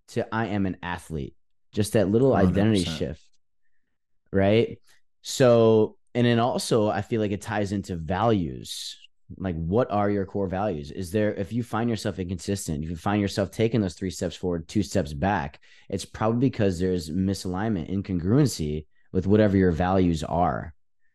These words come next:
Speaker 1: So how,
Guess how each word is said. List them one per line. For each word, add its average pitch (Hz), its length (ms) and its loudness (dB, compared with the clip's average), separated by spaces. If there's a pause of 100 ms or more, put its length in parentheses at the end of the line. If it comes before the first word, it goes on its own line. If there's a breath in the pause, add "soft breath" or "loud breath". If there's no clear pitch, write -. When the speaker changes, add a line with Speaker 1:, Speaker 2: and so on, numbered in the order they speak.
(640)
Speaker 1:
So 110 640 4 (1040)
how, - 300 -6